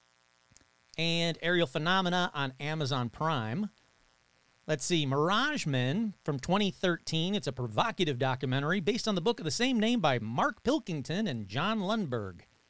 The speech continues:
It's a radical alternative theory to U F Os, that they're all lies. Um, you can watch that one on Canopy with a K. I have no idea what the hell channel that is.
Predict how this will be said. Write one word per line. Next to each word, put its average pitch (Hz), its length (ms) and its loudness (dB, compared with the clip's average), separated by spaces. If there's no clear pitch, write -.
It's 160 160 -2
a 156 100 2
radical 233 640 2
alternative 220 560 0
theory 233 400 -4
to 175 160 -6
U 185 220 0
F - 160 -2
Os, 110 400 -2
that 170 140 -2
they're 185 120 6
all 208 320 8
lies. 175 840 2
Um, 160 260 4
you 160 80 -4
can 160 160 -4
watch 156 200 -2
that 175 180 0
one 185 100 -2
on 127 220 -2
Canopy 156 560 -2
with 131 120 -4
a 110 60 -6
K. 151 440 0
I 127 60 -4
have 117 120 -8
no 170 340 0
idea 113 240 -2
what 113 120 -6
the - 40 -8
hell 127 140 -2
channel 120 260 -4
that 139 180 -2
is. 131 200 -6